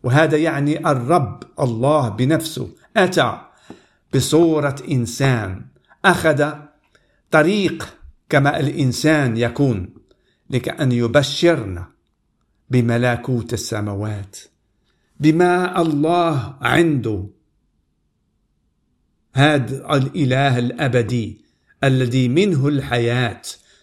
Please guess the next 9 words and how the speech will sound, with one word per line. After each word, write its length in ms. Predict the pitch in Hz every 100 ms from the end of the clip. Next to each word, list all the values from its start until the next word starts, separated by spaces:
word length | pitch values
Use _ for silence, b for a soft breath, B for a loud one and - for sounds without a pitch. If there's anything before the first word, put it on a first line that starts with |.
| -
تخرج، 680 | 151 95 110 98 90 - _ b b b b
منبع 580 | 135 156 208 180 151 139
الحياة. 720 | 147 131 131 135 143 160 156 - - b b b b b -
نحن 460 | 151 190 - 151
الذين 840 | 170 160 151 143 151 170 160 143 139
نتحرك 960 | 135 135 139 165 120 113 95 - - _ _ _ _ _ _ _ _
ونتمشى، 800 | 143 139 143 143 170 170 - - - - _ _ _ _ _ _
الإنسان 1120 | 147 143 147 143 123 - 147 135 113 95 87 - _ _ _ _ _ _ _ _ _ _ -
وال-، 400 | 131 135 135